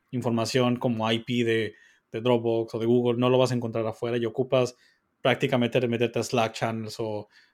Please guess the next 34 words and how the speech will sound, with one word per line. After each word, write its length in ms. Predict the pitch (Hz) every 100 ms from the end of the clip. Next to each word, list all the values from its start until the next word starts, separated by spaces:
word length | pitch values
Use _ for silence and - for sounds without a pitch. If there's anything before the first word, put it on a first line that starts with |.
| _
o 160 | 123 117
donde 220 | 120 117
sea 120 | 123
que 100 | 127
guarden 260 | 120 123 117
archivos 400 | 113 131 117 117
dentro 240 | 117 123
de 80 | 113
tu 80 | 113
empresa, 640 | 113 117 110 117 107 107
ver 200 | 110 123
la 60 | 135
información, 800 | 131 120 110 - 117 117 113 107 _ _ _
discernir 340 | 120 - 131
la 60 | 135
información 520 | 131 120 110 - 120
y 60 | 113
ver 220 | 117 117
qué, 440 | - 117 113 110 - _ _ -
am, 540 | 120 113 107 104 101 _ -
en 120 | 117
qué 80 | 131
estado 280 | 131 117
está 300 | 110 - 151
y, 280 | 135 117 120
y 40 | 117
prácticamente 560 | 120 117 123 117 117
tomar 400 | 120 110 110 131 131
una, 340 | 120 113 - _ _ _
una 140 | 127 120
decisión 320 | 113 120 113
de 140 | 107
eso. 260 | 123 110 110 _ _ _ _
Pero 420 | 143 139 139 -